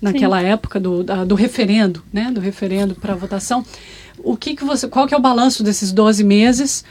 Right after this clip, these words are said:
Speaker 1: Eu, eu vou começar com a Bruna. Muito mudou ou você acredita que ainda há um grande caminho pela frente dentro da sociedade australiana, né? Tamo falando aqui
Speaker 2: Conheço diversos casais que cons-, que estão muito felizes e conseguiram casar e,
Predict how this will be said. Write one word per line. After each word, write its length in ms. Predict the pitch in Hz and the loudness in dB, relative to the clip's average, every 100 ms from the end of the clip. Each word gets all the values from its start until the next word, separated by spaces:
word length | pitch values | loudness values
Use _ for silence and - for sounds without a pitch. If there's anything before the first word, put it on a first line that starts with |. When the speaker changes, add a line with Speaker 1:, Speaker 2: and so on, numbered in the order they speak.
| - - - | -20 -20 -10
Speaker 1:
Eu, 220 | 214 202 208 | -4 -2 -2
eu 100 | 202 | 0
vou 140 | 226 | 0
começar 400 | 240 233 220 220 | 0 0 0 0
com 80 | 220 | 0
a 80 | 202 | 2
Bruna. 500 | 180 226 254 294 285 277 - _ | 2 4 6 4 2 -2 -4 _
Muito 540 | 220 240 277 302 320 262 | -2 4 4 4 2 2
mudou 600 | 233 202 220 254 330 - | 4 4 6 6 6 4
ou 80 | 247 | 2
você 240 | 240 - | 2 0
acredita 520 | 240 220 196 226 233 | 0 0 2 0 0
que 380 | 226 - 233 247 - - - | -4 0 0 0 -4 -18 -18
ainda 460 | - 220 220 226 208 | -4 2 4 6 4
há 40 | |
um 140 | 208 214 | 2 2
grande 460 | 214 247 277 226 | 2 2 4 2
caminho 360 | 220 208 202 208 | 2 2 2 2
pela 200 | 208 196 | 2 2
frente 500 | - 233 285 - 302 - - 208 | 2 2 2 -2 -8 -10 -12 0
dentro 460 | 233 311 320 262 | 2 4 0 0
da 140 | 240 254 | 0 0
sociedade 520 | 262 - 214 240 240 | 0 0 2 4 4
australiana, 720 | 247 - 269 247 190 175 170 | 0 2 4 4 2 -2 -4
né? 200 | 190 240 | -4 -4
Tamo 140 | 220 214 | -4 -4
falando 320 | 220 208 214 | -2 0 0
aqui 360 | 214 - 220 - | -2 -2 -2 -4
Speaker 2:
Conheço 380 | - 247 247 247 | -2 0 2 -2
diversos 480 | 240 240 240 254 269 | -2 2 2 0 -8
casais 640 | - 294 247 208 202 220 | -4 -2 0 0 0 -2
que 140 | - 233 | -4 -6
cons-, 340 | - 226 - | -2 -4 -4
que 160 | - 233 | -4 -2
estão 280 | 220 233 233 | -2 0 2
muito 320 | 226 226 226 | 2 2 0
felizes 480 | 285 262 226 220 214 | 0 0 0 0 -4
e 40 | |
conseguiram 440 | - 226 220 220 | -4 -4 -2 -2
casar 600 | 240 247 247 202 202 202 202 | -2 0 0 2 2 2 0
e, 220 | 202 | -2